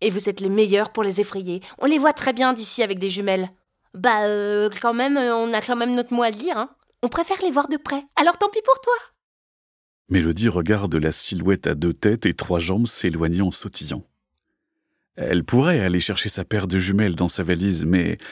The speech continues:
Speaker 2: à quoi bon se lever ? En entendant les sifflements perçants au loin,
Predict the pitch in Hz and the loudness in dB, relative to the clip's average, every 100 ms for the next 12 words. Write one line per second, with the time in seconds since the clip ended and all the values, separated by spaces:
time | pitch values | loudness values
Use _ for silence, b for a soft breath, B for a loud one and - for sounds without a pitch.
0 | B B B - - - 104 98 110 - | B B B -6 -4 0 0 2 -2 -2
1 | 92 78 71 60 76 - _ _ _ _ | -4 -4 -4 -8 -12 -18 _ _ _ _
2 | _ _ _ _ _ _ _ - 82 85 | _ _ _ _ _ _ _ -4 -2 2
3 | 95 92 107 85 78 92 - 92 82 85 | 4 4 4 2 -2 -6 -4 0 0 0
4 | 104 87 - 113 113 85 80 98 127 | 0 -2 -4 -2 0 0 0 0 -2